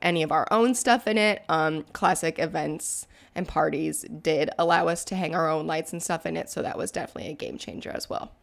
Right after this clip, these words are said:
So I know it's hard. Just a white tent. Honestly, that's all you need. That's what we did. We didn't have a lot of decorations inside the tent. I wanted to add florals and stuff, but all that adds up. So we just literally did, like, string lights all around the outside, and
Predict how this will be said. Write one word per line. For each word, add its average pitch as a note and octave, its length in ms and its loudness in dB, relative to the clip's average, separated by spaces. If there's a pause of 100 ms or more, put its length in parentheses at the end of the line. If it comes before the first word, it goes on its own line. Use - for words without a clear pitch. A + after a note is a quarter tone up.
(220)
So - 260 2 (960)
I A#3+ 60 2
know C#4 160 8
it's C#4 80 8
hard. F#3+ 380 8 (760)
Just D4 140 2
a G4 80 10
white F#3+ 280 8
tent. E3+ 460 4
Honestly, A#3 340 4
that's G#3+ 180 4
all A3 100 6
you F#3 120 2
need. D#3+ 220 0
That's F3 180 2
what E3+ 120 2
we E3 160 2
did. E3 180 4
We G#3+ 80 2
didn't C#4 180 2
have G#3+ 220 4
a F#3 60 4
lot F3 140 8
of E3+ 80 2
decorations E3+ 680 0
inside E3 400 -2
the F3+ 80 -2
tent. F3+ 300 0
I F3 100 4
wanted G3 260 2
to - 160 -4
add - 140 -4
florals E3 440 0
and D#3+ 120 -4
stuff, - 380 -6
but - 240 -6 (240)
all F#3+ 140 8
that F#3+ 180 6
adds D#3+ 300 2
up. E3 300 2 (240)
So A3 200 6
we B3 160 4
just D#4+ 300 0
literally G#3 460 4
did, F3 180 4
like, F#3 160 2
string F#3 340 0
lights D#3+ 280 -2
all E3+ 120 0
around D3+ 200 -4
the D#3 100 -8
outside, F#3+ 760 6
and E3+ 540 2